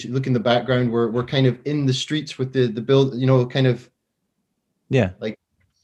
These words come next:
Speaker 1: it, 'cause in Copenhagen, there's no hills. You never get above the, the, the sort of city line. So you never see, like, a,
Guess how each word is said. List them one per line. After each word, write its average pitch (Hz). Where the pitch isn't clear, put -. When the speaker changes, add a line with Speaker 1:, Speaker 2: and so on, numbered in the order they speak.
Speaker 1:
it, -
'cause 180
in 165
Copenhagen, 147
there's 123
no 139
hills. 139
You 120
never 139
get 131
above 127
the, 120
the, 113
the 107
sort 135
of 120
city 151
line. 139
So -
you 135
never 143
see, 160
like, 135
a, 117